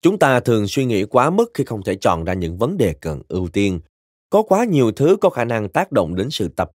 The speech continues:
trung của trí óc và đôi khi chúng ta không thể phân biệt được đâu mới là điều thực sự đáng chú ý. Chúng ta cảm thấy mọi thứ đều quan trọng và khẩn cấp. Vì vậy, trọng tâm của phần này là để làm rõ những điều bạn nên tránh.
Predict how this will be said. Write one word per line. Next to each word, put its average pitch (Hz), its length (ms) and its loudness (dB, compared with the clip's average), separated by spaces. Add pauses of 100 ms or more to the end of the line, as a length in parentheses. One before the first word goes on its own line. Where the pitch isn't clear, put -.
trung 151 320 0 (100)
của 78 420 -2
trí 120 180 -2
óc 196 220 0 (300)
và 156 140 4
đôi 160 180 4
khi 156 140 4
chúng 156 180 -2
ta 139 120 0
không 117 280 -4
thể 95 140 0 (160)
phân 165 320 -2
biệt 107 180 2
được 90 320 -2
đâu 151 220 2
mới 156 220 -2
là 196 80 -4
điều 85 160 -8
thực 71 240 -12
sự 69 220 -8
đáng 90 280 -6
chú 110 180 -2
ý. 139 340 -2 (600)
Chúng 127 120 -6
ta 131 100 4
cảm 95 280 -4
thấy 139 140 -2
mọi 90 280 -2
thứ 120 220 -4
đều 107 200 0
quan 170 340 -4
trọng 87 320 -4
và 80 180 -6
khẩn 76 360 -14
cấp. 220 140 0 (520)
Vì 131 160 4
vậy, 110 260 2 (340)
trọng 143 200 2
tâm 180 200 0
của 165 140 -2
phần 110 260 -2
này 95 260 0 (220)
là 117 140 2
để 120 100 4
làm 117 300 0
rõ 90 380 -6
những 123 200 -6
điều 101 300 0
bạn 78 300 -6
nên 87 180 -4
tránh. 95 300 -6